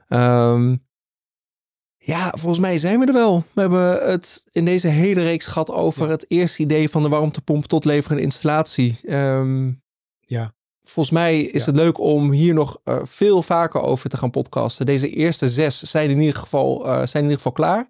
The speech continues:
Speaker 2: Ja.
Speaker 1: Ehm, het is, ja, ik vind het nog steeds interessant. We komen nog steeds weer op nieuwe onderwerpen waar we al wel op voor
Speaker 2: Mhm.
Speaker 1: hebben voorbereid, maar nog niet, of waar we nog wel niet hebben voorbereid, maar we het, het wel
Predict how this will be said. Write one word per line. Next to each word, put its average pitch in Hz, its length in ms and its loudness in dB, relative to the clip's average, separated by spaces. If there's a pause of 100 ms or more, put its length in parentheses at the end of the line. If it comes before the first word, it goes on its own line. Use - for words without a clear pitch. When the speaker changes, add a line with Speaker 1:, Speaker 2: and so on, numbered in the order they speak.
Speaker 2:
Ja. 147 240 -2 (220)
Speaker 1:
Ehm, 139 1120 0 (120)
het 143 140 -4
is, - 260 -6
ja, - 280 -2
ik 135 40 0
vind 156 160 -4
het 151 100 0
nog 147 100 0
steeds 156 220 -2
interessant. 143 360 -2
We 147 60 -2
komen 156 200 0
nog 143 120 -4
steeds 170 320 -4
weer 151 200 0
op 139 100 0
nieuwe 151 200 2
onderwerpen 139 520 0
waar 135 220 0
we 139 140 0
al 135 200 -2
wel 156 160 2
op 147 60 0
voor 131 100 -4
Speaker 2:
Mhm. 127 80 -2
Speaker 1:
hebben 127 180 0
voorbereid, 131 380 -2
maar 127 140 -2
nog 127 120 -2
niet, 147 280 -2 (300)
of 151 120 -2
waar 147 140 0
we 143 120 2
nog 143 340 0
wel 156 360 0 (140)
niet 165 220 2
hebben 131 180 -2
voorbereid, 139 320 0
maar 131 100 -2
we 123 80 -8
het, - 160 -12
het 135 120 -2
wel 156 160 0